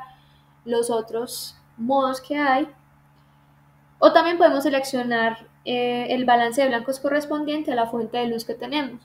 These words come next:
Por ejemplo, si tuviéramos una luz de tungsteno o luz fluorescente. Bueno, va a depender mucho también de la fuente de iluminación externa que tenemos.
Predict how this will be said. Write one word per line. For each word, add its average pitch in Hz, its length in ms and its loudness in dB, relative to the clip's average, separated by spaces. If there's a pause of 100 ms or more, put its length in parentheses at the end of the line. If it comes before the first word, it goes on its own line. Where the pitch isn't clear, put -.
(120)
Por 226 100 -10
ejemplo, 269 320 -4
si - 80 -20
tuviéramos 220 540 -8
una 214 180 -12
luz 233 500 -12 (240)
de 233 80 -14
tungsteno 277 640 -4 (960)
o 233 300 0
luz 220 240 -4
fluorescente. 247 800 -2 (1900)
Bueno, 233 240 2
va 226 80 2
a - 20 2
depender 226 340 -2
mucho 233 220 -6
también 247 320 -4
de 240 80 -6
la 214 260 -2
fuente 226 300 -6
de 226 80 -2
iluminación 214 400 -6
externa 220 420 -8
que - 80 -20
tenemos. - 480 -20